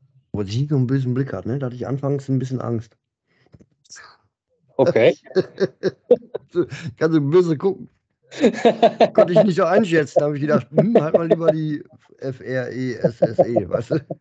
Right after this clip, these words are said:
Speaker 2: Ja.
Speaker 1: <laughs> Aber so ist das halt. Und
Speaker 2: Ja.
Speaker 1: nachher am Ende total liebe Menschen auch.
Speaker 2: Ja,
Speaker 1: Thomas und
Speaker 2: aber
Speaker 1: Kröti.
Speaker 2: total, ja.
Speaker 1: Ja. So, ich schmeiß dich jetzt hier gleich aus der Leitung. Wir sind durch für heute. Was haben wir denn hingekriegt? Du wirst jetzt lachen, Alter.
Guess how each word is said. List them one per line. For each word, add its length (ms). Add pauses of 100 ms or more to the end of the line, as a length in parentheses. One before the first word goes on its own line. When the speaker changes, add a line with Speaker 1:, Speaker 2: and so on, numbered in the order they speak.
(500)
Speaker 2:
Ja. 260 (540)
Speaker 1:
<laughs> 420
Aber 220
so 180
ist 140
das 80
halt. 260 (280)
Und 180
Speaker 2:
Ja. 100
Speaker 1:
nachher 220
am 140
Ende 240
total 680
liebe 260
Menschen 340
auch. 180 (200)
Speaker 2:
Ja, 140
Speaker 1:
Thomas 100
und 80
Speaker 2:
aber 160
Speaker 1:
Kröti. 160
Speaker 2:
total, 460
ja. 180 (500)
Speaker 1:
Ja. 100 (1000)
So, 200
ich 120
schmeiß 240
dich 80
jetzt 140
hier 100
gleich 180
aus 120
der 80
Leitung. 420 (600)
Wir 140
sind 180
durch 260
für 120
heute. 300
Was 100
haben 140
wir 80
denn 100
hingekriegt? 540 (720)
Du 140
wirst 160
jetzt 200
lachen, 320
Alter. 640